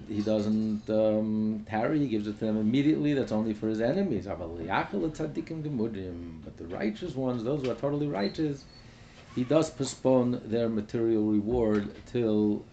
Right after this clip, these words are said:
after Mashiach comes, Vayndam Rav Shmuel ben Levi, till the world to come. Vayndam Rav Shmuel ben Levi, Rav Shmuel ben Levi said, "My Dechsiv, it says, Hashem Deichim Etzavcha Yom Lasei, um, that I command you,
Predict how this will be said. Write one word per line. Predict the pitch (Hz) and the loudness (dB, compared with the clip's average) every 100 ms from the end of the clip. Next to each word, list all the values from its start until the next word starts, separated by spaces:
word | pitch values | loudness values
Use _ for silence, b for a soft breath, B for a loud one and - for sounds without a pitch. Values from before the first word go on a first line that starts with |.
| - | -10
after | 101 98 98 | -8 -6 -8
Mashiach | 101 - 156 139 | -8 0 2 2
comes, | - 95 85 | 0 -6 -4
Vayndam | 101 101 98 | -2 -2 -2
Rav | 98 | -4
Shmuel | - 104 | -4 -4
ben | 110 | -2
Levi, | 107 175 143 | 0 0 -2
till | 135 | -2
the | 127 | 0
world | 123 127 | 2 2
to | 107 | 0
come. | - 104 71 B B B B - | 0 -2 -2 B B B B -6
Vayndam | 101 110 107 | -2 2 2
Rav | 110 | 0
Shmuel | - 107 | 0 0
ben | 110 | 2
Levi, | 135 | 2
Rav | 113 | 2
Shmuel | 117 110 | 0 0
ben | |
Levi | 110 104 107 | 2 2 0
said, | 104 147 107 | 0 2 2
"My | 123 143 | 2 2
Dechsiv, | 110 104 110 110 | 0 -2 -2 -2
it | |
says, | 107 107 | -2 -2
Hashem | 110 110 | -2 0
Deichim | 107 107 110 107 | 0 0 -2 -2
Etzavcha | 110 107 104 107 110 | -2 -2 -2 -2 0
Yom | 107 110 110 | 0 0 0
Lasei, | 107 110 143 151 135 120 | -2 -2 -4 -4 -4 0
um, | 110 107 107 104 110 107 - B B B B | 2 2 2 2 0 -6 -12 B B B B
that | 110 110 | -2 0
I | 107 | 0
command | 113 107 110 110 110 | 2 4 4 4 2
you, | 98 82 | -2 -6